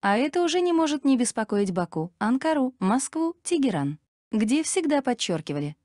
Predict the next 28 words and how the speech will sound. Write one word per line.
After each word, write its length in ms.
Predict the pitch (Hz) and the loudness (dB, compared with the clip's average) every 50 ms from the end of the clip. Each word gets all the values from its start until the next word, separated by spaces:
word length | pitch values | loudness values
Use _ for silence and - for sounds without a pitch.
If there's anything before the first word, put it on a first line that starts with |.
| _ | _
что 220 | - - - 214 214 | -8 -4 -2 0 2
настоящее 640 | 220 208 - - 220 226 220 214 208 - - 190 | 2 2 0 0 0 2 2 2 0 0 2 0
и 40 | 185 | 2
будущее 440 | 180 185 180 170 165 156 - 165 156 | 2 2 0 0 0 -2 -2 -2 -2
региона 540 | 160 156 156 170 214 262 285 240 175 147 - _ _ | -2 0 0 0 2 2 2 2 0 -2 -4 _ _
должны 480 | - 196 214 214 214 202 180 202 214 202 | -2 0 0 0 0 0 0 0 0 0
определять 580 | 190 196 190 185 170 180 185 202 220 226 - _ - | 0 0 -2 0 0 0 0 0 -2 -4 -6 _ -2
именно 360 | 226 262 294 320 330 339 330 | 2 2 4 4 2 2 2
наши 260 | 320 320 302 - 311 | 2 2 0 -2 -4
страны, 480 | 294 - - 180 151 143 139 139 151 _ _ - | -4 -4 -2 -2 0 0 -2 -2 -4 _ _ -2
а 160 | - 185 175 | 0 0 2
вовсе 300 | 175 170 160 - - 156 | 2 0 -2 -2 -2 -2
не 100 | 160 151 | -2 0
Париж 420 | - 147 156 214 285 294 - - _ | 0 0 0 0 -2 -2 -6 -8 _
и 100 | - 302 | -2 -2
Вашингтон, 680 | 294 294 277 - 277 254 202 - - 151 143 147 151 - _ _ _ _ _ - | 0 0 0 0 0 0 0 -2 -4 -4 -4 -4 -6 -8 _ _ _ _ _ -4
попытки 460 | - 208 208 - 262 262 - - 247 | -2 -2 0 2 0 0 0 -2 -2
которых 480 | 226 233 226 - 277 302 302 247 - - | -2 -2 -2 -2 0 -2 -2 -2 -2 -4
использовать 540 | 180 - - - 185 175 170 170 165 160 - | -6 -4 -2 -2 -2 0 0 0 -2 -2 -2
Армению 520 | 170 170 175 196 247 285 285 269 254 240 | -2 0 2 2 4 4 6 4 4 4
в 40 | 220 | 2
роли 240 | 226 233 226 214 202 | 0 0 0 0 0
тарана 520 | - 185 175 170 165 160 160 165 180 175 _ - | 0 0 0 2 2 0 0 0 -2 -6 _ -4
априори 600 | - 196 175 - 175 170 185 226 269 285 285 277 _ _ - | -4 -4 -2 0 0 0 0 0 0 0 -2 -4 _ _ -4
были 300 | - 202 220 311 370 370 | -2 0 2 2 2 2
обречены 560 | 370 370 349 339 349 330 - - 285 233 196 | 2 2 2 2 0 0 0 0 2 2 2
на 120 | 190 190 196 | 2 0 0
провал. 420 | - 202 196 180 165 143 143 147 | 0 -2 -2 0 -2 -2 -4 -6